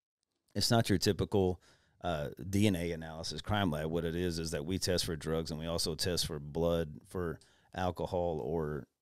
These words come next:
or drugs that are in blood. Um, so that, that's kind of, that's, that's what we do there. We also have the animal control,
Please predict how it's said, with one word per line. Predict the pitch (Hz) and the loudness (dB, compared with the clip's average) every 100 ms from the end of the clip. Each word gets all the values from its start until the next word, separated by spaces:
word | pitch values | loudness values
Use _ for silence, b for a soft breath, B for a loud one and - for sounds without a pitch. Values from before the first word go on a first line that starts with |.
| - | -4
or | 90 | -4
drugs | 69 80 82 80 | -2 0 0 0
that | 80 | -4
are | 76 | -4
in | 73 | -6
blood. | 71 87 73 - - _ _ _ - | -2 0 0 -4 -14 _ _ _ -4
Um, | 98 80 76 | 0 0 2
so | 98 82 | 2 4
that, | 92 69 | 2 2
that's | 95 87 - | 0 0 0
kind | - 107 95 | -2 -2 -2
of, | 80 73 62 50 _ _ _ - | -2 -6 -12 -16 _ _ _ -6
that's, | 87 - - - _ _ _ _ | -4 -4 -6 -6 _ _ _ _
that's | 104 95 - | -2 0 0
what | 92 | 0
we | 90 | 0
do | 85 87 | -2 -2
there. | 76 80 | -2 -2
We | 82 92 | -2 0
also | 101 104 | 2 2
have | 95 98 87 | 2 0 0
the | 85 78 _ _ - | -2 -2 _ _ -2
animal | 107 104 95 | 2 2 2
control, | 87 80 73 73 | 0 -2 -2 -2